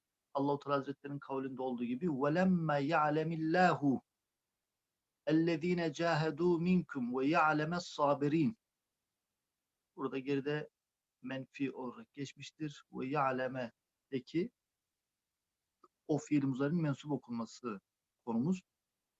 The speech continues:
Vav'dan sonra gelen fiil muzari mensup okuyoruz. Ve misalul mesbuki bit talebi, evvelinde talep geçen örneğe, e,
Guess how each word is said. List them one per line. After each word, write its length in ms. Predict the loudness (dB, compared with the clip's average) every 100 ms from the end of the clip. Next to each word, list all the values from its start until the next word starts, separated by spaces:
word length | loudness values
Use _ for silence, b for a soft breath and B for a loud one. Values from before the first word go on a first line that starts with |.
| 0
Vav'dan 320 | 2 2 0
sonra 200 | -2 -4
gelen 240 | -2 -2 -4
fiil 200 | -8 -8
muzari 300 | -6 -4 -4
mensup 320 | -4 -6 -8
okuyoruz. 360 | -6 -8 -10 -6
Ve 80 | -4
misalul 480 | -4 2 2 4 2
mesbuki 600 | 2 -2 -2 0 0 0
bit 200 | -4 _
talebi, 480 | 2 4 4 2 0 _ _ _ _ _ _ _ _ _ -20 _ _ _ _ _ _ _ -20 _ _ -6
evvelinde 480 | -4 -2 -2 -2 -4
talep 320 | -4 -4 -2
geçen 380 | -8 -6 -8 -8 -12 _ -2
örneğe, 540 | -2 -2 -4 -6 -8 _ _ _ _ _ _ _ _ _ _ _ _ _ _ _ _ _
e, 60 | -6